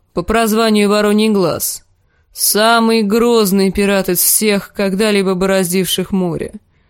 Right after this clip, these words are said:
Его не было уже много лет. Но не успел лорд Бейлон остыть, как он вошел в гавань на своем молчаливом. Черные паруса, красный корпус,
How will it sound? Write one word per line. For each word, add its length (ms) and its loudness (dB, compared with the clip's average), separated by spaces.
Его 240 0
не 180 0
было 240 0
уже 180 0
много 320 0
лет. 520 -2
Но 140 2
не 180 4
успел 420 0
лорд 240 0
Бейлон 400 0
остыть, 720 -4
как 240 -4
он 180 0
вошел 340 0
в 100 -2
гавань 400 0
на 100 0
своем 640 0
молчаливом. 880 -2
Черные 580 0
паруса, 580 0
красный 500 -2
корпус, 680 -4